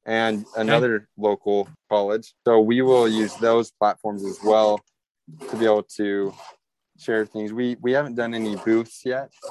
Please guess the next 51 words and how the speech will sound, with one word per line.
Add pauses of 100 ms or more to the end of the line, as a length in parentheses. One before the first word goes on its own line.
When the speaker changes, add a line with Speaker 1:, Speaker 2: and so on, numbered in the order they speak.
(160)
Speaker 1:
but
we
have
done
flyers,
or (480)
since
some
of
them
are
students,
they'll
go
knock
on
the
doors
of (140)
people
in
the, (160)
in
the
area
and (140)
talk
to
them
a
little
bit
more
about
what
we
do.
And (280)
yeah, (120)
I
think
that's,
that's
basically (840)
how
we
approach
it
right
now. (320)
So,